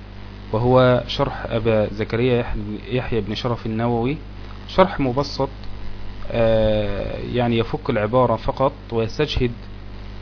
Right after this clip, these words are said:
ببعض الأحاديث أيضًا، ويستشهد بأقوال أهل العلم من قبله لأبا زكريا يحيى بن شرف النووي. وهناك، آه، شرح أيضًا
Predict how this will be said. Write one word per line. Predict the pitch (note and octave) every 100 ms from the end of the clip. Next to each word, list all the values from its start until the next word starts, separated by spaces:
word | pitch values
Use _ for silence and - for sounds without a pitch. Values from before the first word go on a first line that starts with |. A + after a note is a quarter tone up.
| A2+
ببعض | A#2 A2 C3+ A#2
الأحاديث | A2 - - A2 A#2+ -
أيضًا، | A#2+ A#2+ B2 D#3+ - - - - - - A#2
ويستشهد | A#2 A#2 A#2 A2 - D3 C3+ - A#2 A2 - - - G#2+
بأقوال | A2+ A2+ A2+ A#2 A2+ - - - - D2+ - B2+ B2
أهل | A#2+ A#2
العلم | A#2 G#2+ A#2 A2+ G#2+ G2
من | A2 G#2
قبله | - A2+ G#2 G2 F#2+ - - - - - - - - - -
لأبا | A2+ G#2 A2
زكريا | G#2+ G#2+ - A2+ A#2
يحيى | A2+ - G#2
بن | G2+
شرف | - A2 G#2
النووي. | G#2+ G2 F#2+ - - - - - - - - - - - B2 C#3 C#3 C3+ C3 - - - - - - - - - - - -
وهناك، | A#2+ C3+ F3 E3+ C#3 C#3+ C3+ - - - - - - - - - -
آه، | A#2 A#2 A2+ A2+ A2 G#2 G#2
شرح | - - C#3+ A2+
أيضًا | C#3+ C3 B2